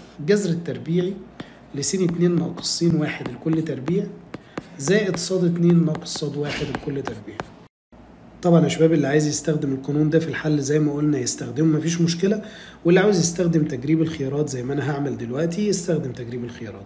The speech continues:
طب هتجرب الخيارات إزاي يا مستر؟ أنا هشيل السين وأحط اتنين وأجرب أشوف هل الناتج هيطلع معايا جذر اتنين ولا لأ. هنقول يا شباب س اتنين ناقص س واحد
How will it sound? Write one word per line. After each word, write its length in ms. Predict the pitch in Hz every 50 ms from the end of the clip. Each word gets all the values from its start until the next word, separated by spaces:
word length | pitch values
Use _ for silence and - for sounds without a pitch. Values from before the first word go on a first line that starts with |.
| - -
طب 120 | 175 175 175
هتجرب 360 | 175 170 156 185 180 175 151
الخيارات 400 | 151 - - 147 151 165 165 -
إزاي 220 | 143 135 156 165
يا 60 | 156
مستر؟ 380 | 165 170 170 - 196 202 208 220
أنا 160 | 220 220 190
هشيل 200 | 170 - 190 185
السين 320 | 170 170 - - 175 170 165
وأحط 300 | 147 - 165 165 - -
اتنين 420 | - - 156 160 165 160 160 160 - - - - - - - - -
وأجرب 520 | 131 139 143 170 175 170 170 165 170 - -
أشوف 360 | - - 180 170 - - 175
هل 80 | 170
الناتج 420 | 160 143 143 156 160 160 151 139 135
هيطلع 320 | 147 156 156 160 160 139
معايا 220 | 131 139 143 151 151
جذر 320 | 143 151 151 147 143 139
اتنين 260 | 190 - 139 143 139
ولا 200 | 131 110 101 98
لأ. 100 | 92 95 - - - - - - - - - - - - - - -
هنقول 240 | - 180 185 220 262
يا 60 | 240
شباب 260 | - - 170 190 202 196
س 140 | - -
اتنين 380 | 202 190 175 170 170 175 175 170
ناقص 320 | 156 - - - - -
س 40 | -
واحد 420 | 165 160 160 160 160 160 160 -